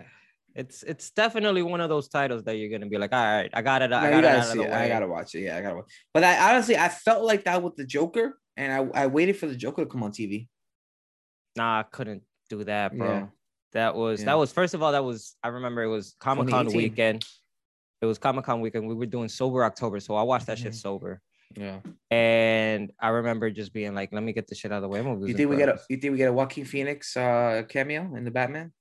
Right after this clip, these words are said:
Speaker 1: No, I think they're two different universes. They
Speaker 2: Yeah.
Speaker 1: occupy the same place, but they
Speaker 2: No, I
Speaker 1: don't
Speaker 2: know, I know
Speaker 1: interlude
Speaker 2: too,
Speaker 1: with
Speaker 2: yeah.
Speaker 1: each other. Not only that,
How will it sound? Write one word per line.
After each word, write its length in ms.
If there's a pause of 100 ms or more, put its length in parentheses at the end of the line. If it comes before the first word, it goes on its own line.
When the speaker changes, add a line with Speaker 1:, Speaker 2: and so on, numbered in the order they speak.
Speaker 1:
No, 320
I 140
think 240
they're 100
two 140
different 320
universes. 640
They 100
Speaker 2:
Yeah. 80
Speaker 1:
occupy 480
the 100
same 360
place, 680
but 160
they 100
Speaker 2:
No, 40
I 20
Speaker 1:
don't 140
Speaker 2:
know, 60
I 40 (140)
know 60
Speaker 1:
interlude 440
Speaker 2:
too, 60
Speaker 1:
with 100
Speaker 2:
yeah. 60
Speaker 1:
each 180
other. 220 (260)
Not 220
only 200
that, 360